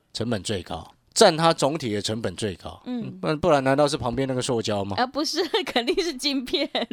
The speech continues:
Speaker 2: 对。
Speaker 1: 你懂我意思吗？
Speaker 2: <laughs> 是。
Speaker 1: 它成本最高，那背后代表什么？
Speaker 2: 嗯，它获利就会有。
Speaker 1: 毛利相对就会高嘛。
Speaker 2: <laughs> 是。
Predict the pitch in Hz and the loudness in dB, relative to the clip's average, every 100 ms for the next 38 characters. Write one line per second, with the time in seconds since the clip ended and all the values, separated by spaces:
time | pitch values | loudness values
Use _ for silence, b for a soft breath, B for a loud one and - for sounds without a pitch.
0 | 226 254 - 208 190 233 202 214 190 180 | -4 0 6 6 6 4 4 4 6 6
1 | 175 370 - - 240 202 226 359 - 233 | 6 0 -4 -4 -2 -2 -2 -2 2 4
2 | 226 220 180 220 202 190 190 190 202 185 | 6 6 6 6 8 8 8 6 8 8
3 | 185 151 135 127 95 - - 226 202 180 | 8 8 6 4 -2 -10 -8 -8 -8 -10
4 | 180 - 220 226 302 262 247 208 226 214 | -16 -16 -12 -2 0 0 -2 -6 -4 -2
5 | 226 170 139 - _ 151 151 170 208 156 | -2 -2 -4 -8 _ 4 6 8 6 6
6 | 156 160 147 139 135 - - - 185 127 | 6 6 6 4 4 4 4 0 -2 -4
7 | 101 302 320 349 | -6 -6 -6 -10